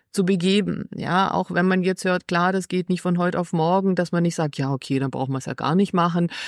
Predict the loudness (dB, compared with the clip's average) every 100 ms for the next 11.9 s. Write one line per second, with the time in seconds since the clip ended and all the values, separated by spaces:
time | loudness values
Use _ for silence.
0 | -2 0 2 2 2 0 0 0 2 0
1 | 0 -2 -2 0 0 0 0 0 0 2
2 | 2 2 2 2 2 2 0 0 -2 -2
3 | 0 4 4 2 0 0 2 0 2 0
4 | -2 0 0 2 2 0 0 -2 0 -2
5 | -2 -2 -8 -4 -4 0 0 2 0 0
6 | -8 -6 -2 0 2 2 2 2 0 0
7 | -2 -2 -2 0 0 2 2 2 2 4
8 | 2 0 0 0 -2 -4 -2 0 0 0
9 | 0 -2 -2 -2 0 -2 -2 -2 -2 -2
10 | -2 0 2 4 2 2 2 4 2 0
11 | -6 -16 -14 -14 -12 -6 -2 0